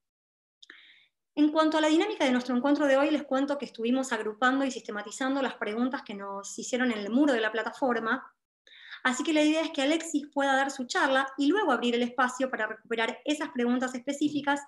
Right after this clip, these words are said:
así como también las que puedan hacer en vivo y en directo desde el chat de cualquiera de los dos lugares, Zoom o YouTube. En este sentido, quisiera volver a algo que ustedes han planteado en los foros de intercambio del curso y que tiene que ver con que muchas veces estos temas no se trabajan en las aulas.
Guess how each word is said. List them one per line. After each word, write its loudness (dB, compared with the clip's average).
así 0
como 0
también 2
las -2
que -6
puedan 2
hacer -2
en 0
vivo 0
y 0
en 0
directo 0
desde -2
el -4
chat 2
de -8
cualquiera 0
de 2
los -4
dos -6
lugares, -6
Zoom 0
o 2
YouTube. -6
En 4
este 2
sentido, 4
quisiera 0
volver 4
a 8
algo 4
que -16
ustedes -4
han 4
planteado 2
en 2
los -4
foros -2
de -2
intercambio -2
del -10
curso -2
y 0
que -2
tiene 0
que -2
ver 2
con 0
que 0
muchas -2
veces -2
estos -6
temas -2
no 0
se -4
trabajan 2
en -6
las -6
aulas. -4